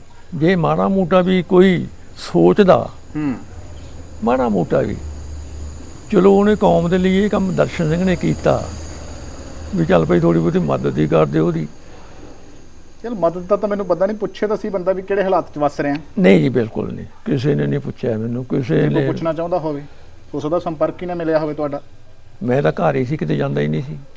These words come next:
Speaker 2: ਕਈ ਵਾਰ ਜ਼ਰੂਰੀ ਥੋੜ੍ਹਾ ਹੁੰਦਾ ਕਿ ਬਾਬਾ ਜੀ ਆਪਣਾ ਵੀ ਬੰਦੇ ਕਈ ਵਾਰ ਬਾਹਰ ਬੈਠੇ ਹੁੰਦੇ ਆ, ਤੁਹਾਡਾ ਕੋਈ ਨੰਬਰ ਵਗੈਰਾ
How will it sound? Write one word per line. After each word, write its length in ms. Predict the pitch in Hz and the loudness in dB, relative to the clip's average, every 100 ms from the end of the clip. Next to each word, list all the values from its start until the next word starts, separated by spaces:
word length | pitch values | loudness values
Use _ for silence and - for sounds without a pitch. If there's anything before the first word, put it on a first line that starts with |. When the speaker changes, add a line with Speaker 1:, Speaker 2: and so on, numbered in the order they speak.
| - | -8
Speaker 2:
ਕਈ 180 | 127 139 | -4 -2
ਵਾਰ 80 | 151 | -2
ਜ਼ਰੂਰੀ 360 | 127 127 151 | -4 -4 -2
ਥੋੜ੍ਹਾ 200 | 151 151 | -2 -4
ਹੁੰਦਾ 280 | 160 151 143 | -4 -4 -4
ਕਿ 120 | 135 | -4
ਬਾਬਾ 200 | 127 123 | -6 -4
ਜੀ 220 | 131 139 | -4 -2
ਆਪਣਾ 240 | 135 131 131 | -4 -4 -4
ਵੀ 180 | 127 123 - - - - - | -4 -6 -12 -18 -18 -18 -8
ਬੰਦੇ 280 | 143 135 143 | -6 -2 -2
ਕਈ 160 | 139 | -2
ਵਾਰ 100 | 147 | -4
ਬਾਹਰ 220 | 127 120 | -2 -2
ਬੈਠੇ 300 | 151 156 175 | -2 -2 -2
ਹੁੰਦੇ 300 | 139 135 127 | -2 -2 -4
ਆ, 40 | 131 | -4
ਤੁਹਾਡਾ 260 | 139 120 | -4 -6
ਕੋਈ 140 | 120 131 | -6 -4
ਨੰਬਰ 240 | 127 127 | -2 -2
ਵਗੈਰਾ 320 | 131 135 131 | -2 -2 -4